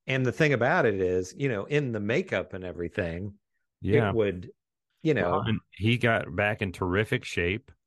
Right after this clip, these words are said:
Speaker 1: Mm-hmm.
Speaker 2: You know, I mean, he's, you know, it's been, what, forty years, thirty years?
Speaker 1: Yeah.
Speaker 2: But,
Speaker 1: But, I mean,
Speaker 2: uh,
Speaker 1: they
Speaker 2: he could pull
Speaker 1: talked
Speaker 2: it
Speaker 1: about it.
Speaker 2: with the makeup, yeah.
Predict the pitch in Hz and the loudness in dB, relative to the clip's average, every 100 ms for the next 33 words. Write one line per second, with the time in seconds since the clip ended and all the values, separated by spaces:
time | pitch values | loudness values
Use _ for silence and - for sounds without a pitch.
0 | _ _ _ _ 123 107 - _ _ _ | _ _ _ _ -6 -6 -8 _ _ _
1 | _ _ - 101 104 123 143 139 90 95 | _ _ -4 0 2 2 0 -6 -8 -4
2 | 101 101 98 - _ 98 120 104 - 104 | -2 -2 -4 -8 _ -6 -6 -6 -10 -6
3 | 90 80 80 82 - 90 92 78 82 85 | -4 -4 -8 -10 -8 -4 -2 -2 -2 -4
4 | - _ - - 92 92 - - 76 87 | -6 _ -20 -12 -4 -2 -2 -4 -4 -2
5 | 113 131 - 104 98 90 98 98 82 - | -2 -4 -2 0 0 0 0 0 -4 -14
6 | _ _ _ _ _ - 95 90 104 107 | _ _ _ _ _ -4 0 2 2 2
7 | 117 - 113 139 - _ _ _ _ _ | 0 2 2 2 0 _ _ _ _ _
8 | _ _ 139 151 139 101 85 147 - 107 | _ _ -2 0 0 2 2 2 0 -2
9 | 101 95 - _ 107 95 87 104 123 - | -2 -4 -10 _ -4 -2 -2 -4 -4 -6
10 | - 107 | -4 -6